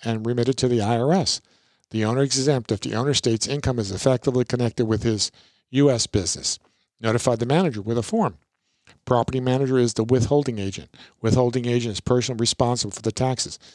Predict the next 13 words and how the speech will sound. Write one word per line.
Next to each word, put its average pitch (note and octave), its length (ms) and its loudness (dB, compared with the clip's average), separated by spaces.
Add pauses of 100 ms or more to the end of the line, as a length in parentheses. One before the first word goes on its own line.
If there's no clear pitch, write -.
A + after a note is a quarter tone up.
(260)
So - 160 -6
you've C#3 180 -2
got B2+ 180 2
foreign D3 340 0
investors C3+ 580 2
who A#2 220 2
are A2 140 0
in B2 180 -6
your C3+ 240 0 (480)
property A2 540 0 (240)
that A2 140 -6
you're B2 180 0
managing A2+ 500 0